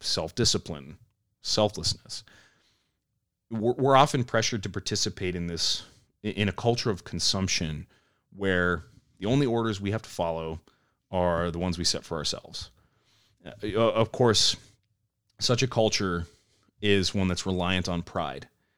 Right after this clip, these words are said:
and it's one that's antithetical to the concept of obedience. Uh, but counterintuitively, at, at least compared with modern American standards, such a culture is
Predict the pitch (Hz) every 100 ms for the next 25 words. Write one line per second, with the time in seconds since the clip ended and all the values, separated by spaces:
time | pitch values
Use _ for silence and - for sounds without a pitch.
0 | _ _ _ 98 95 95 92 - 104 104
1 | 87 82 - - - 101 107 - - 101
2 | 95 80 73 - 98 95 95 85 - -
3 | 78 80 76 80 76 76 - - - _
4 | _ _ _ 113 _ 113 - - 143 165
5 | 127 - 107 107 95 82 87 82 - _
6 | _ _ _ _ 123 131 135 180 - 135
7 | 120 117 110 98 92 - - 95 98 92
8 | 87 85 90 78 - 92 82 85 80 -
9 | 123 147 - 104 - 92 - 87 85 -
10 | -